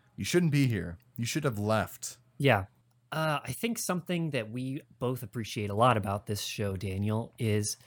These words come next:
Speaker 2: the visuals of this show. Uh, specifically,
Speaker 1: Oh,
Speaker 2: the
Speaker 1: yeah.
Speaker 2: aesthetic of the Upside Down, uh, is so interesting and so foreign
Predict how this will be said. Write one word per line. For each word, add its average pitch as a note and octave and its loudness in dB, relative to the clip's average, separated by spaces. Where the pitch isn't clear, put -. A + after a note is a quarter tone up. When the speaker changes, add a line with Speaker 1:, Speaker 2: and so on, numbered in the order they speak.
Speaker 2:
the A2+ -4
visuals A#2 0
of F#2+ -4
this G2+ -2
show. F#2 -4
Uh, A2 6
specifically, C#3+ 0
Speaker 1:
Oh, A#2+ 0
Speaker 2:
the B2+ 2
Speaker 1:
yeah. A#2 2
Speaker 2:
aesthetic C3 4
of A2 -4
the A#2 -2
Upside A2+ 2
Down, C3 2
uh, A#2 4
is A#2 -2
so D3+ 2
interesting C3 2
and G#2+ 2
so A#2 4
foreign A#2+ 2